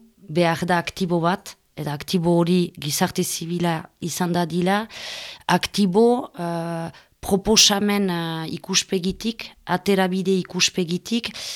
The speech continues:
eta, eh, hala, beti ere, eh, instituzioekin,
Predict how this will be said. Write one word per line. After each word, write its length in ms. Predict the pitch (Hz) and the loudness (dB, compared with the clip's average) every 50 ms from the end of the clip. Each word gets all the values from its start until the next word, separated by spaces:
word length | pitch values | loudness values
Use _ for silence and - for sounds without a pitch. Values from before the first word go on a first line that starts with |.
| - - - - | -10 -10 -12 -8
eta, 300 | - 170 175 - 202 208 220 220 - - - | -4 -4 0 2 4 4 4 4 0 -4 -6
eh, 800 | 165 170 170 165 165 160 160 156 156 156 151 151 151 151 - 160 - _ _ _ _ _ - | -8 -8 -6 -6 -6 -6 -6 -6 -6 -8 -8 -8 -8 -10 -10 -12 -16 _ _ _ _ _ -6
hala, 220 | 165 156 147 147 | -6 -6 -6 -6
beti 340 | 151 156 170 160 - 190 185 | -6 -6 -6 -4 0 2 2
ere, 420 | 180 170 - 202 208 220 226 233 - | 4 4 4 4 4 4 0 -4 -8
eh, 540 | - 156 160 160 151 151 151 151 151 151 - | -12 -10 -8 -8 -8 -8 -8 -8 -8 -10 -6
instituzioekin, 1080 | - 165 175 - - - 180 - 180 - - - 180 180 180 - 208 220 220 233 233 | -2 2 2 2 2 0 -2 -2 0 0 0 0 0 0 0 2 2 4 4 4 2